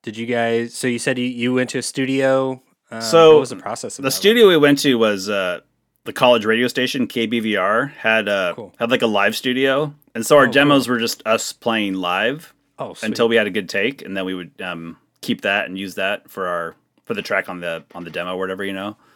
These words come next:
Speaker 1: Nice.
Speaker 2: We, uh, we had a few C Ds and then we'd all go home and, like, just record as many cassettes as we could and, you know,
Speaker 1: There
Speaker 2: go
Speaker 1: you
Speaker 2: to
Speaker 1: go.
Speaker 2: Kinko's, which I don't know if you guys know what that is, but you just photocopy
Speaker 1: <laughs> Yeah.
Speaker 2: everything. You'd make
Speaker 1: Yeah.
Speaker 2: all the,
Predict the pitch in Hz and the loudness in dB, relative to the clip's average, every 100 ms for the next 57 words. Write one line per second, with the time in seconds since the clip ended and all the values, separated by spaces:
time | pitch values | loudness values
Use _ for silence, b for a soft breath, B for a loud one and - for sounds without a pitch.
0 | b 170 110 - 117 113 104 90 85 - | b -14 -14 -8 0 2 2 2 -2 -6
1 | _ _ _ - 113 117 127 120 - 117 | _ _ _ 0 4 4 2 -2 0 0
2 | 107 107 110 110 104 104 101 107 110 107 | 0 -2 -4 -4 -4 -2 0 0 2 2
3 | 104 107 98 92 95 - b b b b | 0 -2 -4 -6 -10 -14 b b b b
4 | b _ _ _ _ _ _ _ _ 117 | b _ _ _ _ _ _ _ _ -8
5 | - 135 127 113 127 113 107 113 107 117 | 4 6 6 4 0 0 -2 -2 -2 -8
6 | 104 110 107 104 95 90 82 107 90 90 | -4 0 0 -2 -6 -8 -8 -6 -6 -8
7 | - 101 104 104 90 90 - _ _ - | -12 -6 -4 -4 -8 -16 -20 _ _ -8
8 | - 123 113 110 110 110 104 101 104 104 | 0 2 4 4 2 -2 -8 -6 -6 -6
9 | 95 107 104 104 95 101 92 95 92 95 | -8 -8 -6 -4 -6 -6 -6 -6 -4 -4
10 | 95 87 98 101 104 - 110 107 101 107 | -6 -6 -6 -4 -6 -6 -2 -2 0 0
11 | 107 104 127 110 107 104 98 120 131 120 | 0 -2 0 0 0 -4 0 2 4 2
12 | 113 104 92 131 | 2 0 -2 -8